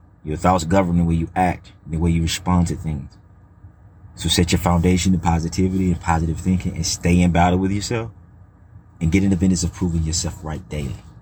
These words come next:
And over time, you get stronger. Once you do it day in and day out, over time, you guys, you get stronger. That battle gets easier and easier to deal with.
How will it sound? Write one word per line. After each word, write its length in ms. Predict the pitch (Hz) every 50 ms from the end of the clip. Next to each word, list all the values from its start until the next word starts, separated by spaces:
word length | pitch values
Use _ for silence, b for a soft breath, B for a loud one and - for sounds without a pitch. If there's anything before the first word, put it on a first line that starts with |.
| - - - - - - - - - - - - - - - - - - - - - - - - _ - - - - - - - - - -
And 100 | 87 87
over 140 | 90 82 85
time, 380 | - - 131 123 123 117 110
you 80 | 104 101
get 160 | 92 98 85
stronger. 340 | - - 90 82 80 76 73
Once 260 | 73 78 87 87 -
you 60 | 92
do 220 | 82 - 101 98 92
it 80 | 82
day 200 | 80 95 95 95
in 80 | 95 92
and 100 | 90 82
day 160 | 95 95 95
out, 240 | 92 92 87 80 -
over 180 | 80 82 78
time, 340 | 80 - - 92 87 87 87
you 100 | 85 82
guys, 380 | 78 82 82 80 80 82 - -
you 60 | 78
get 180 | 69 85 80 -
stronger. 420 | - - 80 80 76 73 69 65
That 220 | 69 73 69 -
battle 300 | - 90 85 85 87 82
gets 240 | 80 82 78 - - 80
easier 320 | 87 90 87 80 82 85
and 100 | 85 85
easier 200 | 85 80 78 82
to 80 | 80 78
deal 160 | 82 82 82
with. 100 | -